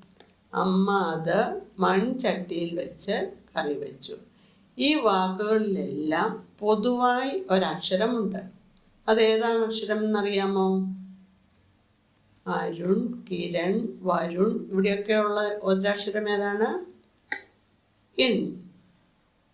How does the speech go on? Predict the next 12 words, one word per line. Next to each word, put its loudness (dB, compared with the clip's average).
ഇവിടെയുണ്ട്, 0
ഇവിടെ 4
ഇണ്ണുണ്ട്, -2
ഇവിടെയുമുണ്ട്. -2
ഇവിടെ 4
നോക്കിക്കേ, 0
കൂൺ, 2
അവിടെയും 0
ഇണ്ണുണ്ട്. -4
മൺചട്ടി, 2
അവിടെ 2
ഇണ്ണുണ്ടോ? 2